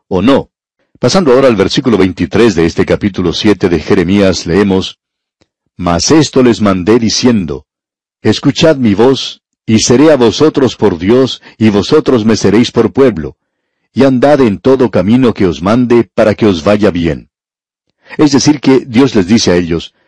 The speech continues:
"Yo quiero que ustedes me obedezcan. Este asunto de ir al templo es algo maravilloso, es algo bueno, pero no lo es cuando vuestras vidas contradicen eso".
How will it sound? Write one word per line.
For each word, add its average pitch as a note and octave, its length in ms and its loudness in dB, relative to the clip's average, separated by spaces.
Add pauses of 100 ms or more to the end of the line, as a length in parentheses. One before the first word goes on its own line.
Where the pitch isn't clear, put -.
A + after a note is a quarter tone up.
(180)
"Yo A#2+ 180 0
quiero D#3 220 2
que A#2 80 -2
ustedes B2 320 0
me G#2+ 120 0
obedezcan. F2 720 -2 (520)
Este D3+ 220 0
asunto C3+ 340 -2
de F#2 100 2
ir B2 160 2
al G#2 140 -2
templo D#3+ 300 0
es - 120 -2
algo A2+ 220 2
maravilloso, F2+ 760 -2
es D#2 120 -8
algo G2 240 0
bueno, D3+ 400 0 (440)
pero D#3+ 200 2
no F3 140 0
lo F3+ 160 4
es G#3 220 2
cuando B2+ 300 0
vuestras A#2 520 0
vidas D#3+ 400 2
contradicen C#3+ 760 2
eso". F2 340 -2